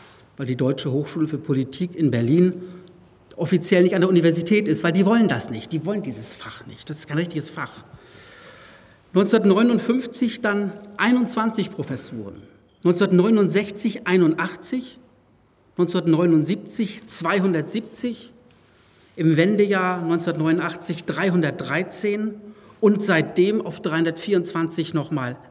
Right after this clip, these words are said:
angestiegen. Und wenn wir dann noch zuzählen, die neunhundertdreiundsiebzig regulären Mittelbäuerinnen und Mittelbauer, wenn ich das hoffentlich jetzt korrekt ausgedrückt habe, dann sind das allein eintausenddreihundert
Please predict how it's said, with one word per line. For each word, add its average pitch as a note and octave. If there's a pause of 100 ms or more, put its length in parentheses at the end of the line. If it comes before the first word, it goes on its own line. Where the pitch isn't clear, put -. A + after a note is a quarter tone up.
angestiegen. G#3 (680)
Und F3+
wenn A3
wir G3+
dann G3+
noch F3+
zuzählen, E3 (360)
die F#3
neunhundertdreiundsiebzig G3
regulären F#3+ (220)
Mittelbäuerinnen F3+
und D3+
Mittelbauer, E3 (160)
wenn D3+
ich C#3+
das -
hoffentlich D3+
jetzt -
korrekt C#3
ausgedrückt D3
habe, C#3+ (320)
dann E3
sind G#3
das F#3
allein G3+
eintausenddreihundert G#3+